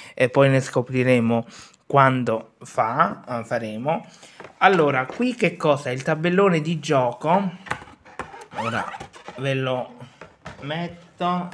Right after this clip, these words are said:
così, in modo che... Allora,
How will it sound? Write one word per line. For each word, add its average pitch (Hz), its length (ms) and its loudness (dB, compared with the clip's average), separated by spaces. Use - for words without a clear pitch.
così, 139 380 -12
in 139 140 -8
modo 151 420 -6
che... 135 460 -8
Allora, 147 520 -6